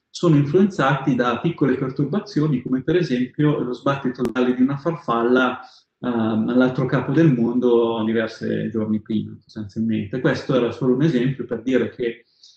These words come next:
eh, i moti atmosferici sono, diciamo, ehm, in,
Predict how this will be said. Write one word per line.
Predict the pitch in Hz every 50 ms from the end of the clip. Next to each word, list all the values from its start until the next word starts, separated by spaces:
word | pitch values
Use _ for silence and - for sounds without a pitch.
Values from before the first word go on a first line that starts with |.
| _ _ _ _ _ _ _
eh, | - 135 123 113 110 110 107 110 110 117
i | 120
moti | 127 135 151 151 - 151
atmosferici | - - 131 127 - - - 156 135 123 120 123 123 - 151
sono, | 139 - - 147 135 127 123 123 117
diciamo, | 110 117 113 - - 131 123 123 123 123 123 123 123 -
ehm, | 123 117 110 110 107 107 107 107 104 104 104 104 104 - _ _ _ _ _ _ - - _ _ _ _ _ _ _ _
in, | - 131 127 -